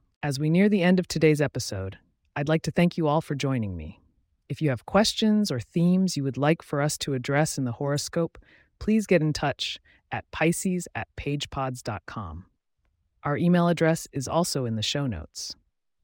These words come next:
If you like the show, be sure to subscribe on your favorite podcast app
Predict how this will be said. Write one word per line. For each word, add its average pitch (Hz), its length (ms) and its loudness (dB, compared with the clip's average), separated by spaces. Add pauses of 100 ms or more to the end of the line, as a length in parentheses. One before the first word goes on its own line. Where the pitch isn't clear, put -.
(140)
If - 140 -8
you 143 60 0
like 170 240 4
the 196 60 2
show, 180 440 4 (340)
be 156 100 -2
sure 214 220 4
to 254 80 2
subscribe 165 720 2
on 127 100 0
your 107 120 -2
favorite 170 420 0
podcast 143 600 -4
app 90 280 -10